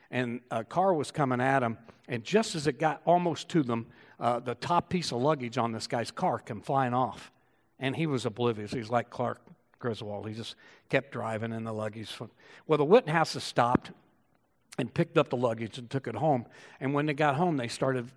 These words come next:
rifling through it to see if they could find an address to send this guy. They couldn't find an address. What they found was a twenty dollar gold piece with an inscription on it.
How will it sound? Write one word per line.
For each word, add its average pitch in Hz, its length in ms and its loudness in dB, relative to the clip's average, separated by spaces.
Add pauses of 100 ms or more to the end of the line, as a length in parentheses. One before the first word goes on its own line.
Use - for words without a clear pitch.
(100)
rifling 123 460 -2
through 139 200 -2
it - 80 -16
to 104 60 -12
see - 140 -4
if 123 80 -2
they 120 100 -6
could 113 140 -12
find 131 240 0
an 117 80 -4
address 123 480 -2
to 123 80 -12
send 143 220 -2
this 123 160 -4
guy. 107 180 -8 (380)
They 135 100 2
couldn't 151 240 0
find 143 320 2
an 123 80 0
address. 127 500 0
What 143 200 0
they 127 120 -2
found 156 460 2 (420)
was 131 200 -2
a 117 40 -4
twenty 196 360 2
dollar 156 260 8
gold 170 380 6
piece 123 260 -6
with 123 160 -6
an 113 80 -4
inscription 131 500 0
on 113 180 0
it. 101 80 -14